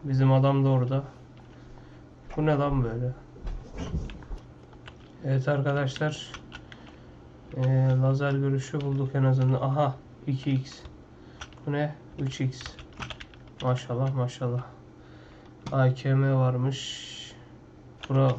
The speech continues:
ama o M dört yüz on altı, bunu alırım. Şuradan, e, birilerini kesebilir miyiz? Yok. En iyisi biraz yakınlaşmak.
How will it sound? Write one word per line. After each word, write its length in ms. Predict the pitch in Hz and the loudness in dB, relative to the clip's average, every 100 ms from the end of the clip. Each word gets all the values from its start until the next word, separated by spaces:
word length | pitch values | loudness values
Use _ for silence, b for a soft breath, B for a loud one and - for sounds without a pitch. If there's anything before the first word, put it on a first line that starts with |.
| - 143 | -2 -2
ama 460 | 135 139 147 156 | 2 2 2 0
o 800 | 151 - 143 156 165 156 151 147 131 | -2 -2 0 2 2 0 -2 -2 0
M 260 | 127 127 | 2 2
dört 260 | 135 131 139 | 0 -2 -4
yüz 120 | 143 | -2
on 40 | |
altı, 280 | 143 135 127 | -2 -4 -2
bunu 160 | 123 123 | 0 2
alırım. 440 | 123 123 131 135 - - - - - - - - - - - - - - - - - - - - - - - B B B - | 2 0 -2 -4 -8 -18 -18 -20 -20 -20 -20 -20 -20 -20 -18 -18 -18 -20 -20 -20 -20 -20 -20 -20 -20 -18 -18 B B B -20
Şuradan, 680 | - - 147 143 151 151 131 - - - - - | -18 -10 -6 -2 2 2 0 -6 -18 -18 -18 -10
e, 420 | 165 147 139 135 131 | -4 -2 2 4 4
birilerini 760 | 135 135 135 139 139 143 147 - | 4 2 2 2 0 -2 -4 -6
kesebilir 640 | - 143 131 143 139 147 143 | -8 -4 -4 -4 -4 -4 -2
miyiz? 540 | 131 135 151 - - | 0 0 -2 -10 -4
Yok. 180 | 135 127 - - - - - - B B B B B - - - - - | 2 2 0 -14 -18 -18 -20 -20 B B B B B -20 -18 -18 -16 -6
En 120 | 143 131 | 0 2
iyisi 460 | 131 - 139 139 | 2 0 -2 0
biraz 300 | 135 135 131 | 4 4 4
yakınlaşmak. 720 | 131 127 135 131 127 - 139 | 2 2 2 2 2 0 -4